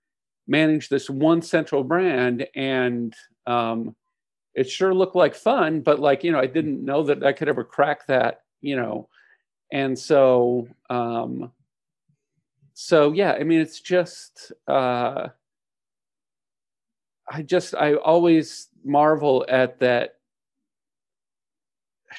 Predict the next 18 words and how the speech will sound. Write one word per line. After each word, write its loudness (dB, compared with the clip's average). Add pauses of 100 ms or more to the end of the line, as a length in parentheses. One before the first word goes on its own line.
(160)
you 0
know, -2
there's -4
no 0
sense -4
in -4
getting -2
down -4
about, -2
like, -6
what -2
you -8
think -6
is -10
going -4
to -10
happen, -8
because -8